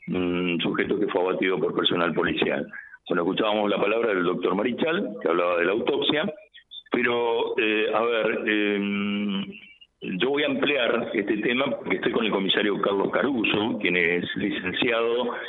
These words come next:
en Ciencias Criminalísticas y Criminología y jefe del Departamento Criminalístico de la Región cuatro. Eh, comisario, ante todo,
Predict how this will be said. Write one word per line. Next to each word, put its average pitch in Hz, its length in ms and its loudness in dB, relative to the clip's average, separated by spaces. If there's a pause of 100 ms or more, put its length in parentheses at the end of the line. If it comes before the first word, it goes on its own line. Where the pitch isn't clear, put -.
(160)
en 87 800 0
Ciencias 98 460 0
Criminalísticas 98 720 0
y 104 220 -4
Criminología 92 1000 0 (400)
y 110 140 -2
jefe 117 640 0
del 90 220 0
Departamento 92 580 0
Criminalístico 92 680 2
de 92 40 2
la 85 100 2
Región 98 380 0
cuatro. - 760 0 (440)
Eh, 107 800 2
comisario, 117 400 0
ante 113 160 2
todo, 127 460 0